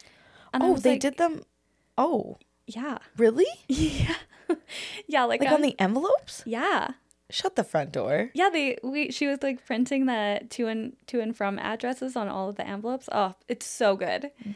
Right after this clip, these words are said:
Speaker 2: Okay, wow. I didn't know a Cricut could do that. I've done, like, crafts on, like, water bottles and stuff on
Speaker 1: Yeah.
Speaker 2: a Cricut, but wow.
Speaker 1: Yeah.
Speaker 2: That is amazing.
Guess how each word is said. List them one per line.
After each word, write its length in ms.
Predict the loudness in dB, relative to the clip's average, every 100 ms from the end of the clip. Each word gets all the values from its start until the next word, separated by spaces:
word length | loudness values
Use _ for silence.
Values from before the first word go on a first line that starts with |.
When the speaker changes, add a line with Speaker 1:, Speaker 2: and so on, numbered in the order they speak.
| 2
Speaker 2:
Okay, 420 | 2 2 -2 -2
wow. 340 | -2 0 0 2
I 140 | 4
didn't 240 | 4 4
know 180 | 4 6
a 80 | 6
Cricut 400 | 4 0 0 -2
could 160 | -2 0
do 160 | -2
that. 380 | 2 2 4 2
I've 200 | 0 0
done, 220 | 6 6 6
like, 320 | 4 2 _ _ _ _
crafts 560 | -18 0 4 4 2 -4
on, 140 | -2
like, 240 | -2 -4 -4
water 340 | 0 4 4
bottles 400 | 2 -2 -4 -8
and 160 | -10 -10
stuff 400 | -2 -2 -2 -2
on 120 | 0
Speaker 1:
Yeah. 140 | 0
Speaker 2:
a 40 | -2
Cricut, 280 | -4 -4 -6
but 220 | -4 -4 -6
wow. 800 | -10 -2 2 4 4 2 -2 -6
Speaker 1:
Yeah. 380 | -6 -6 -6 -8 -16 _ _ _ _ -2
Speaker 2:
That 180 | 2 4
is 120 | 2
amazing. 540 | 2 0 0 -2 -4